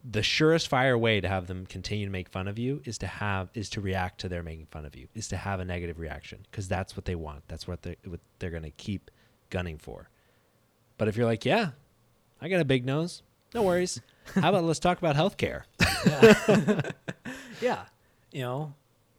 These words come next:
Speaker 2: or just, just swat it aside. I mean, I feel like Democrats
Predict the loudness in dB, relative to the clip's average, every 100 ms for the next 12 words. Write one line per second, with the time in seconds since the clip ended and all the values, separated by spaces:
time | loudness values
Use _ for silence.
0 | _ 0 0 -2 -4 -8 _ -6 -6 -2
1 | 0 0 -2 -2 -4 -6 -6 -6 -6 -14
2 | _ _ _ _ _ _ _ _ -4 -2
3 | 0 0 0 -2 -2 -4 -4 -2 -2 -6
4 | -10 -10